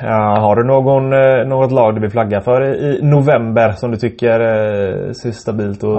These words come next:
Speaker 2: jag
Speaker 1: tryggt
Speaker 2: tycker,
Speaker 1: ut?
Speaker 2: jag tycker Luleå har fått ihop
Speaker 1: Mm.
Speaker 2: det nu. Och de är, har man ändå inte alls maximerat, eh, Linus Omark och Pontus Andreasson än. Och jag bygger väl lite grann på det att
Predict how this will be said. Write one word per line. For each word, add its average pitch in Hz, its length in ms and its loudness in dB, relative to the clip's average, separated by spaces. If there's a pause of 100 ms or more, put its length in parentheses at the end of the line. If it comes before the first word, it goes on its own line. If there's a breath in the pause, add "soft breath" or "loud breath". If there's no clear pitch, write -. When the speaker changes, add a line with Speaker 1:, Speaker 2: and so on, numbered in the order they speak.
(100)
Speaker 2:
jag 156 100 4
Speaker 1:
tryggt 165 140 2
Speaker 2:
tycker, 180 140 2
Speaker 1:
ut? - 80 2
Speaker 2:
jag 165 120 -2
tycker 175 220 0
Luleå 135 360 2
har 131 60 -2
fått 131 220 -8
ihop 139 180 -4
Speaker 1:
Mm. 135 140 -2
Speaker 2:
det 139 100 0
nu. 135 60 -4
Och 131 140 -2
de 131 160 2
är, 160 100 -2
har 151 160 0
man 160 160 0
ändå 135 460 0
inte 143 260 -2 (220)
alls 160 560 0
maximerat, 131 1000 -6
eh, 131 120 -4
Linus 127 300 -2
Omark 120 380 -4
och 113 80 -6
Pontus 120 260 -2
Andreasson 120 560 0
än. 123 220 -2
Och - 360 -16
jag 127 120 0
bygger 131 260 2
väl 139 100 2
lite 156 160 2
grann 135 200 2
på 143 120 -6
det 123 100 0
att 113 160 -4